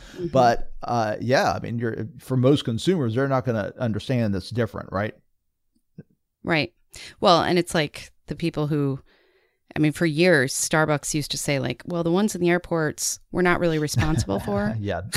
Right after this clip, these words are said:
Speaker 2: that's right.
Speaker 1: <laughs> And then they, they finally kind of stepped up to that, and it's a, it's a similar experience now in most places, because they figured out, like,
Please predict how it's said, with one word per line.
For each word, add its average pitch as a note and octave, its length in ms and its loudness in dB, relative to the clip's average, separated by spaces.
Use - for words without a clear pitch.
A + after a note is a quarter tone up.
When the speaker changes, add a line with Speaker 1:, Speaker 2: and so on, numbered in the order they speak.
Speaker 2:
that's F3+ 220 2
right. - 200 2
Speaker 1:
<laughs> - 80 -20
And F#3+ 160 8
then F3+ 200 8
they, E3+ 200 4
they E3+ 260 2
finally F#3 460 2
kind E3 200 0
of C#3+ 120 -4
stepped - 340 -2
up D#3+ 140 -2
to - 120 -4
that, C#3 280 0
and C#3 240 0
it's - 200 -4
a, C#3 200 0
it's - 280 -6
a D3 80 -2
similar D#3+ 480 2
experience D3 600 -4
now C#3+ 200 0
in C#3 100 0
most C#3+ 240 -2
places, D#3+ 400 -2
because C#3 600 -4
they C#3+ 160 -2
figured D3 340 0
out, D3+ 200 0
like, B2+ 280 -8